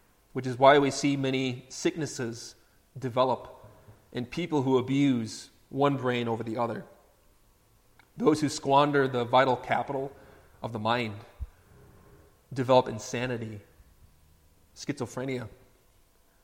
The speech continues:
delusions, disorders of the mind, which are very traumatic and sad,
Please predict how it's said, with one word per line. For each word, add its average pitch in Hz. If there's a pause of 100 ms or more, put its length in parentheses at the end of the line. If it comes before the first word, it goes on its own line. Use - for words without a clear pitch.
(200)
delusions, 117 (920)
disorders 143
of 127
the 120
mind, 113 (1120)
which 143
are 151
very 135 (1300)
traumatic 135 (1600)
and 135
sad, 117